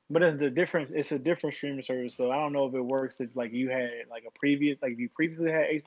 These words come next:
'cause I canceled my H B O after Game of Thrones.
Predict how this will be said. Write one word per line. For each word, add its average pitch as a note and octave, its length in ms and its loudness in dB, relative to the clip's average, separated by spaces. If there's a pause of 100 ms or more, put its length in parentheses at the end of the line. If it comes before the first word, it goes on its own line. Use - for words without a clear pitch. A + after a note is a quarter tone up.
'cause D3 100 4
I F#3+ 80 8
canceled E3+ 320 0
my C3+ 120 2
H B2+ 200 0
B B2 120 -4
O A#2+ 100 -2
after B2 340 -2 (520)
Game C3 240 4
of A#2 80 -10
Thrones. A#2+ 360 -4